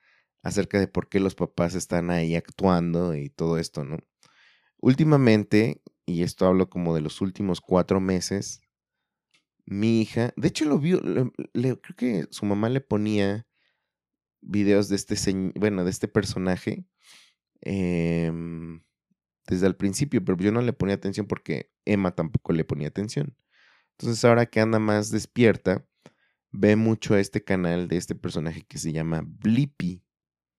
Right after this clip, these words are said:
Blippi, yo sé que muchos <laughs> a lo mejor no lo van a conocer, pero, pues, es un, un sujeto que se viste como, pues, como un niño grande, digámoslo así, ¿no? Eh, tiene lentes como un armazón,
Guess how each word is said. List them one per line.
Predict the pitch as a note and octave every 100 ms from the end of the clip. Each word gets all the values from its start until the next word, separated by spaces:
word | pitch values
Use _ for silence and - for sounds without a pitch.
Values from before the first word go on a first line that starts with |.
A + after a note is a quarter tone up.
| _ _ _ _ _ _ _ _ -
Blippi, | G2 B2 C#3+ C#3 A#2+ A#2 F#3 F3 C#3 -
yo | F#2+
sé | G#2
que | - F#2+
muchos | F2+ F#2 - F2+
<laughs> |
a | F#2+
lo | - F#2+
mejor | - G#2 F#2
no |
lo | G#2 E2+
van | F#2+
a | F#2
conocer, | - D#2 - F2+ -
pero, | E2+ E2
pues, | F#2 G#2+
es | A2 B2+
un, | B2 A#2+ - _ _ _ _ _ _ -
un | C3 B2+
sujeto | C#3 - C#3+ - C#3 -
que | G#2
se | F#2+
viste | F2+ G#2 - A2
como, | G2+ F#2+ F2 E2+ D#2+ D2 C#2+ D2+ D#2 - _ _ _ _ _ _
pues, | - -
como | C3 C3+
un | C#3+
niño | C#3+ C#3 C3
grande, | A2+ A2+ A2 G2 F#2+ -
digámoslo | F#2+ G2 G#2+ G2 F2
así, | - F2+
¿no? | E2 A2 - _ _ _ _ _ -
Eh, | F#2 F2 E2+ E2+
tiene | G2 F#2+ F#2+
lentes | F#2+ F#2 - F2+
como | - F2+ D#2+ D2+
un | G2+
armazón, | G#2+ G#2+ F#2+ - G2 G2 G2